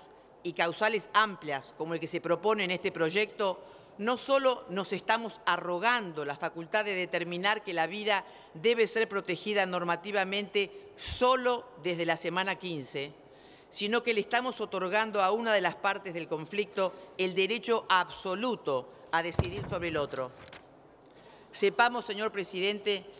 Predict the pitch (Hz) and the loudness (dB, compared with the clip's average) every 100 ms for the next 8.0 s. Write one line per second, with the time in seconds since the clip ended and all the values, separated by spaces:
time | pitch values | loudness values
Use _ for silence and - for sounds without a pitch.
0 | - 196 190 202 220 247 240 233 214 202 | -2 0 0 2 2 2 0 0 0 0
1 | 202 175 147 - - 175 185 180 214 190 | 0 -2 -4 -8 -4 0 0 2 0 0
2 | - 143 127 - - - - 180 180 226 | -2 -2 -2 -6 -12 -8 -2 -2 2 4
3 | 226 214 190 - 156 233 254 247 247 240 | 4 2 -6 -8 4 6 6 4 0 2
4 | 190 180 175 - 214 165 - 196 180 175 | 0 0 -6 -2 -2 -2 -6 -6 -2 4
5 | 220 226 226 214 - 190 - 208 190 139 | 4 4 2 -2 -6 -10 2 4 4 2
6 | - - - 175 180 - 214 220 208 190 | -8 -20 -6 -4 -4 0 2 4 4 2
7 | 196 208 220 220 220 220 208 - 147 131 | 2 4 4 2 -4 -4 -4 0 0 0